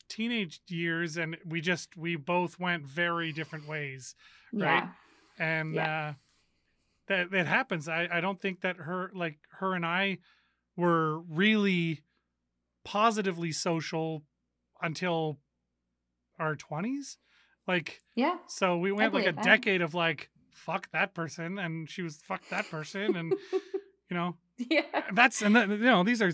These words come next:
Speaker 1: siblings, you know, and we s-, we went through the same shit as kids. So, like, our experiences were very similar, but she was a girl, I was a guy. So that's, and, like, you know, love it or lump it,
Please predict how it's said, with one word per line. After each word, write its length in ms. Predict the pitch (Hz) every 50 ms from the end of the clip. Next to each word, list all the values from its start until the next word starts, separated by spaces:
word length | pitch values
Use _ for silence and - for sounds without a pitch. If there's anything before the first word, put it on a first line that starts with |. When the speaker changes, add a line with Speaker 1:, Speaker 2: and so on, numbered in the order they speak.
| 147 _ -
Speaker 1:
siblings, 580 | - - - 220 220 226 233 185 160 156 143
you 60 | 190 208
know, 120 | 196 190
and 80 | 196 190
we 100 | 226 240
s-, 160 | - - - _ - - - _ _ _ -
we 100 | 196 233
went 160 | 247 226 190
through 140 | - - 202
the 60 | 180
same 520 | - - 208 190 185 190 190 190 180 170 - _ _ _ _ _ _ _ _ _ _ _
shit 360 | - - - 185 185 208 190
as 180 | 190 180 156 -
kids. 400 | - - 180 202 262 240 220 -
So, 160 | - 202 185
like, 220 | 180 180 175 175 -
our 140 | 180 170 165
experiences 680 | 151 - - - 170 175 196 214 190 - 214 170 175
were 100 | 175 156
very 420 | 127 131 131 160 165 180 190 185 156
similar, 520 | - - 170 156 156 160 190 226 262 262
but 180 | 208 214 208 -
she 140 | - - 165
was 120 | 180 185 185
a 40 |
girl, 340 | 147 - 147 156 180 208 214
I 60 | 190
was 120 | 170 170 165
a 60 | 156
guy. 400 | 143 147 131 139 151 180 214 214 - - - -
So 140 | - - 180
that's, 160 | 170 170 156 180 165 -
and, 220 | 190 180 175 208 - 214 202 - -
like, 300 | 175 175 170 151 - - _ _ _ _ _ _ _ _ _ _ _ _ _ _ _ _ _ _ _ _ -
you 100 | 254 233
know, 200 | 170 160 185 220 220
love 440 | 180 196 208 196 208 220 220 226 208
it 60 | 202
or 100 | 190 175
lump 220 | 165 180 226 214 -
it, 160 | 165 180 190